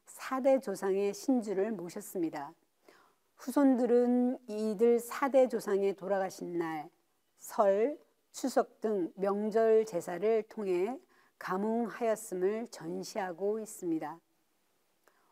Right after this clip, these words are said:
오늘날은 조선시대와 달리 유교 이념에서 벗어나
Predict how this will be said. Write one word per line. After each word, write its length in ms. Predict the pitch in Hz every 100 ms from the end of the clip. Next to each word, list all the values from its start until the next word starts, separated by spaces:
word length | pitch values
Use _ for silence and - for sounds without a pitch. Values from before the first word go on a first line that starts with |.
| _ -
오늘날은 680 | 220 240 247 240 247 247 247
조선시대와 720 | 208 220 247 254 214 208 196
달리 680 | 170 165 160 214 196 156 165 -
유교 320 | 196 196 247
이념에서 520 | 240 226 214 196 190
벗어나 640 | 185 185 - 180 180 220